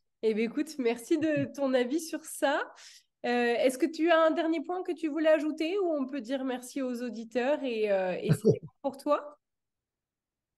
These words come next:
Speaker 2: Moi, ça me va très bien. Je dirais simplement, euh, soyez heureux et tou-, toujours le, le chemin, le fil d'Ariane, le fil d'Ariane de, de, de, de la vie en général, qui, qui n'est pas facile non plus, comme je l'ai dit.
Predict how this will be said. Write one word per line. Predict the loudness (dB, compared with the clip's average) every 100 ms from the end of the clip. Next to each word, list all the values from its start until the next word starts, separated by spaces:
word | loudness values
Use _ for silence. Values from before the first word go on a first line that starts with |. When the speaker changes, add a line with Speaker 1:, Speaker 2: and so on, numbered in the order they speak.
| _ -2 2
Speaker 2:
Moi, | 4
ça | 4
me | 6
va | 6
très | 4 2
bien. | 2 0
Je |
dirais | 2 4
simplement, | 4 2 0 2 2 2
euh, | 2 -2 -8 -20
soyez | -8 2 4 8
heureux | 8 8 8 6 4 0
et | -2
tou-, | -2 -4
toujours | -2 0 2
le, | 4 2 0 -8 -14
le | -6 -4
chemin, | -2 2 4 6 4 4
le | 2
fil | 0 0 -2 2
d'Ariane, | 0 2 0 0 -2 -2
le | -4 -6
fil | -6 0
d'Ariane | 2 4 4 4 2
de, | 2 0
de, | -2 -4
de, | -2 -4 -4
de | -4
la | 0 4 4
vie | 4 0 0
en | 0
général, | -2 -2 -2 -4
qui, | -2 -4 -2
qui | -4
n'est | -4 -2
pas | -2 0
facile | -4 -2 -4 -4
non | -4
plus, | -4 -2
comme | -2 -4
je | -6
l'ai | -4
dit. | -2 -2